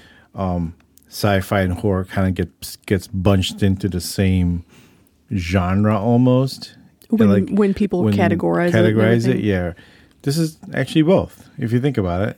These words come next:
Speaker 2: Yeah, there is a good chunk of sci-fi to
Speaker 1: Yeah.
Speaker 2: this. Yeah.
Speaker 1: So, yeah. So, it, which was kinda nice. Like, it just, it kinda fits that mold a little bit.
Speaker 2: Mm-hmm.
Speaker 1: You know, not complete sci-fi, like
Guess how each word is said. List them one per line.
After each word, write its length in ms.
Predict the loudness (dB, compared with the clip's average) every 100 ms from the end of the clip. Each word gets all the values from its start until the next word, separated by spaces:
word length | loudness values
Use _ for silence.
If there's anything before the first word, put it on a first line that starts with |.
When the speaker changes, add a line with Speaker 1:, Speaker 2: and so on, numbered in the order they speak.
| -6
Speaker 2:
Yeah, 180 | -2 0
there 180 | 0 0
is 160 | 2
a 60 | 0
good 360 | 0 -2 -2
chunk 260 | -6 -4 -4
of 80 | -6
sci-fi 460 | -4 -4 -4 -8
to 120 | -8 -4
Speaker 1:
Yeah. 120 | -2
Speaker 2:
this. 260 | -2 -4 -16 -8
Yeah. 240 | -4 -2 -2
Speaker 1:
So, 600 | -2 -2 -2 -2 -4 -8 _ -20 _ _ _ _ _ _ _ _ -2
yeah. 240 | -2 -2 -6 _ _ _
So, 280 | -6 -4 -4
it, 120 | -6 -4
which 180 | -2
was 200 | 0 -4 -6
kinda 180 | 0 0
nice. 380 | 2 -2 -4 -6
Like, 240 | -8 -6 -8
it 60 |
just, 220 | -6 -6
it 100 | -8
kinda 220 | -6 -4 -2
fits 240 | -4 -4
that 180 | -6 -4
mold 240 | -4 -4
a 60 | -6
little 240 | -8 -8
bit. 220 | -10 -14 -14 -6
Speaker 2:
Mm-hmm. 400 | -2 -2 -4 -6 -10 _ _ _ _ _ _ _ _ -14
Speaker 1:
You 60 | -10
know, 120 | -8
not 260 | -2 0 0
complete 440 | -2 -2 0 2
sci-fi, 680 | 0 -2 -4 -4 -6 -4 -4
like 260 | -2 -4